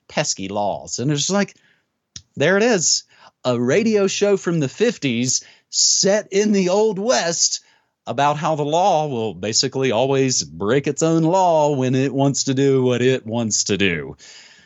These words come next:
One other related to this, James, uh, interesting one. I just, I think with each week we could add so many things to the record, but just one for you. Uh, your, of course, your old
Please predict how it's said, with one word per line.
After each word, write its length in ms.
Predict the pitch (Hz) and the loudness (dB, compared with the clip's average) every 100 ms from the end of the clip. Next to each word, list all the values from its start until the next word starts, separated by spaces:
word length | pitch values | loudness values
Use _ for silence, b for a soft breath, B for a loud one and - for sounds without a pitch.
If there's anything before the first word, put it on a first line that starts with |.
| B B B _ - | B B B _ -6
One 340 | 117 160 160 147 | 0 2 2 2
other 400 | 160 160 160 156 | 0 2 0 0
related 540 | 135 135 147 156 139 | 0 2 0 -2 -4
to 180 | - 147 | -4 -2
this, 220 | 151 151 | -2 -2
James, 420 | 147 143 143 135 | 0 0 0 0
uh, 400 | 143 127 123 120 120 | 2 2 2 2 0
interesting 460 | 139 143 127 135 | -2 -4 -2 0
one. 340 | 135 131 123 127 | 2 2 0 -2
I 140 | 120 | -2
just, 300 | 110 123 - | -2 -2 -2
I 80 | 104 | -2
think 260 | 117 110 | -2 -2
with 140 | 101 107 | -2 0
each 240 | 107 - | 0 0
week 320 | 101 110 - | 2 2 2
we 80 | 95 | -4
could 160 | - - | -2 -2
add 280 | 107 104 92 | 0 0 0
so 420 | - 127 117 104 | 0 0 0 0
many 260 | 104 101 98 | 0 0 -2
things 520 | 101 98 95 92 - | 0 0 0 -2 -2
to 300 | - 110 107 | -2 -4 -4
the 120 | 95 | -2
record, 500 | 98 104 95 95 90 | -2 -2 -2 -4 -4
but 160 | 90 90 | -4 0
just 300 | 113 - 143 | 0 0 0
one 240 | 170 185 | -2 -2
for 220 | 180 143 | 0 0
you. 100 | 131 | 0
Uh, 580 | 131 123 117 117 117 120 | 0 0 0 2 0 0
your, 380 | 120 123 131 131 | -2 -2 -2 -2
of 120 | 127 | -4
course, 440 | - 135 - - - _ _ _ | -4 0 0 -2 -4 _ _ _
your 240 | 107 107 120 | -6 0 2
old 360 | 127 131 123 | 2 0 -4